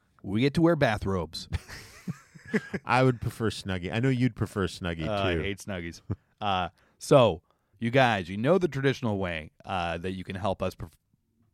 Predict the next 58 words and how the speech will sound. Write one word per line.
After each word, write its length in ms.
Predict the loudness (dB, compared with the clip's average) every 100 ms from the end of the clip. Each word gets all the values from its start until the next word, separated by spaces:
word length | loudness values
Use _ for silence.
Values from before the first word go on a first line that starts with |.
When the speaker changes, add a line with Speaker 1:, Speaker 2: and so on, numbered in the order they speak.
| _ _ _
Speaker 1:
pursue 340 | -8 2 4
our 100 | 4
dream. 360 | 2 -2 -2 -6 -4
Speaker 2:
Well, 120 | -2
why 100 | -2
don't 160 | -2 -6
you 60 |
tell 180 | -4 -2
them 160 | -2 -4
again, 220 | -4 -2
though, 80 | -2
Speaker 1:
Okay, 140 | 0 0
Speaker 2:
in 40 |
case 120 | 2
Speaker 1:
all 60 | 2
Speaker 2:
they 60 | 2
Speaker 1:
right. 80 |
Speaker 2:
forgot? 300 | 2 -2 -2
Speaker 1:
You 60 | 0
can 60 | 2
go 100 | 4
to 60 |
radio 320 | 4 2 0 -2
free 160 | -2
brooklyn 300 | 0 0 0
dot 220 | 2 2 2
org. 340 | 2 2 0
You 120 | -8
can 80 | -4
go 160 | 0 0
to 40 |
the 60 | 0
Get 220 | -2 -2
Rich 220 | -2 -2
Quick 180 | -4 -4
with 100 | -4
Josh 300 | -2 -4 -4
Knowles 220 | -2 -2
show 220 | -2 -2 0
page. 260 | -2 -4
You 80 | -6
can 80 | -6
hit 140 | -6
the 80 | -4
sponsor 560 | -6 -2 0 0 -2 -2
button, 400 | -2 -2 -4 -6
and 180 | -4
you 220 | -2 -2 0
can 220 | -2 -4
pledge 460 | -4 -2 0 -2
an 80 | -4
amount 400 | -6 -6 -2 -2
of 120 | -2
money 280 | -2 -2 -2
that 160 | -4 -6
will 120 | -8
come 320 | -4 -2 2
out 240 | 2 2